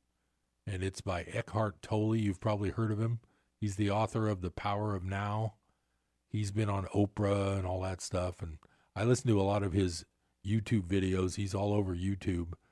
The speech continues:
and he's just always got a lot of good insight, and he's got good humor. He's not uptight at all. He's just a real interesting guy to listen to because he sort of has a calming effect. He doesn't let you,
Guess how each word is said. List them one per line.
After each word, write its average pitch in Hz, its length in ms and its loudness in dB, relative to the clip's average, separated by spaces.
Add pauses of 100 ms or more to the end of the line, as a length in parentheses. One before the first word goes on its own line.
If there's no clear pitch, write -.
(340)
and 98 140 -4
he's 95 260 -2
just 110 240 -2
always 120 300 6
got 113 160 2
a 101 40 0
lot 107 240 0
of 92 140 -6
good 110 180 6
insight, 104 720 -2 (840)
and 101 280 -2
he's 95 260 -6
got 101 280 -2
good 123 200 0
humor. 120 600 2 (560)
He's 98 400 -4
not 110 240 2
uptight 107 480 0
at 101 80 0
all. 101 420 2 (600)
He's 95 180 -2
just 113 220 2
a 92 120 2
real 107 420 4 (320)
interesting 117 440 0
guy 107 200 -2
to 98 80 -2
listen 110 280 0
to 98 140 2
because 90 500 -4 (1040)
he 101 300 -4
sort 123 260 0
of 113 80 0
has 113 220 2
a 92 60 -4
calming 104 600 2
effect. 78 400 -10
He 95 100 -10
doesn't 95 320 -6
let 98 240 -6
you, 87 260 -2